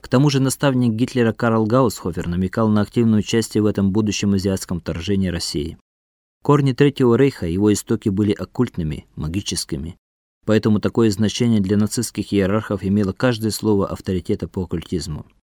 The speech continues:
Вероятно, и у тибетских наставников Гаусхофера и Гитлера был особый смысл использовать это старинное восточное предсказание в своих целях.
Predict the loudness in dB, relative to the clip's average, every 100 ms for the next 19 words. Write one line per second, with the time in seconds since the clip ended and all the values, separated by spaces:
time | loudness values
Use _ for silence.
0 | _ _ _ _ -2 2 4 4 2 2
1 | 2 2 0 -2 -6 -4 -2 0 2 0
2 | -2 0 0 0 -2 -6 -4 -2 0 -2
3 | 0 -2 -2 -4 -2 0 0 -4 -2 0
4 | -2 -2 -2 -2 -4 -2 -2 0 0 -2
5 | -4 -8 -4 0 2 2 2 0 0 -2
6 | -2 -4 -6 -8 -6 -4 0 0 -2 -6
7 | -6 -8 -8 -6 -6 -8 -16